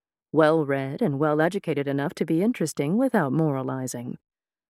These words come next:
Tall enough to impress without being imposing. The right balance between muscular and lean. And the straightest,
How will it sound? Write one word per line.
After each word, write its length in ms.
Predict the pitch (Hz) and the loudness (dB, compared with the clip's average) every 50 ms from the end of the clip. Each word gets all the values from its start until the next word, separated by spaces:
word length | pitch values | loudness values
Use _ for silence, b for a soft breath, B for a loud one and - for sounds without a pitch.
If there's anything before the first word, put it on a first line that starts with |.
| _ - | _ -8
Tall 220 | - 302 320 294 | -2 0 2 2
enough 360 | 180 139 131 139 180 233 - - | 2 2 0 -4 -6 -6 -8 -2
to 140 | - 285 240 | 0 2 4
impress 500 | 240 240 233 - 302 294 - 170 - - | 4 2 2 0 -2 -2 -2 -4 -4 -2
without 320 | - 139 147 139 143 147 | 0 0 0 0 -2 0
being 280 | - 156 147 139 135 135 | 0 0 0 0 0 -2
imposing. 760 | 131 135 139 - - 233 208 180 147 135 123 117 123 - - _ _ _ _ _ _ _ _ _ _ - | -2 -4 -6 -4 -2 -2 -2 -2 -2 -4 -6 -8 -8 -10 -12 _ _ _ _ _ _ _ _ _ _ 0
The 140 | 220 262 269 | 2 2 4
right 280 | 247 262 254 254 226 - | 4 2 2 2 0 0
balance 400 | 214 226 226 226 226 208 202 - | 2 2 2 4 2 2 0 0
between 460 | - 196 - - 196 196 196 190 156 | -2 -4 -2 0 0 2 2 2 2
muscular 560 | 151 175 180 - - - 185 180 180 180 190 | 2 0 -2 -4 -4 -6 -4 -2 -2 -4 -2
and 220 | 190 175 165 165 170 | -2 0 2 2 2
lean. 520 | 185 202 202 165 131 127 104 98 110 135 _ _ _ _ _ _ _ _ _ - | 2 2 0 0 -2 -4 -6 -6 -8 -8 _ _ _ _ _ _ _ _ _ -2
And 160 | - - 127 139 | -2 -2 -2 -2
the 60 | 160 | -6
straightest, 680 | - - - - - - 208 220 247 - 247 - - - | -4 -4 -4 -4 -2 -2 -2 -2 -2 -4 -6 -10 -10 -14